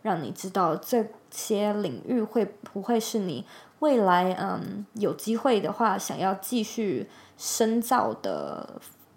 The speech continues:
领域。很谢谢你收听今天的广播内容，我希望今天的内容真的有带给你一些收获。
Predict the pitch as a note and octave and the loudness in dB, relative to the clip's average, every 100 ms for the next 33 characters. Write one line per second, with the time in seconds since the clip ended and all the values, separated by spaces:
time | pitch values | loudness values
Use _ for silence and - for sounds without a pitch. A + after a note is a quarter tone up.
0 | _ _ _ F#3+ A2 - G3+ - - - | _ _ _ -6 -6 -2 -2 -2 -12 -20
1 | _ - - _ - - - A3+ A3 D#4 | _ -20 -20 _ -20 -20 -4 -4 -2 -2
2 | C#4+ B3+ G#3+ G3 G3 A3 A3 A3 A3 G#3 | 0 0 0 -2 -2 2 2 2 0 2
3 | G#3+ A3 G#3+ G#3+ G#3+ G#3 G3 G3+ G#3 F#3 | 0 0 -2 -2 -2 0 -2 -2 -2 -2
4 | F#3+ G3+ G3+ G#3 A3 G#3 - - - A3 | -4 -4 -2 -2 -2 -4 -6 -8 -8 -10
5 | - - - A3 B3+ C4 B3+ A#3+ A#3 A#3+ | -16 -10 -6 -2 2 2 2 0 0 2
6 | A#3 A3 G3+ G#3+ A#3 G3 G3 A#3 A#3+ G#3 | 2 2 0 0 0 0 -2 0 0 0
7 | F#3 - A3+ G#3+ F#3+ - G3+ - G3+ G#3 | -2 2 0 0 -6 -6 -8 -4 -4 -4
8 | - G#2+ A2 - A#2 | -2 -2 -2 -2 -2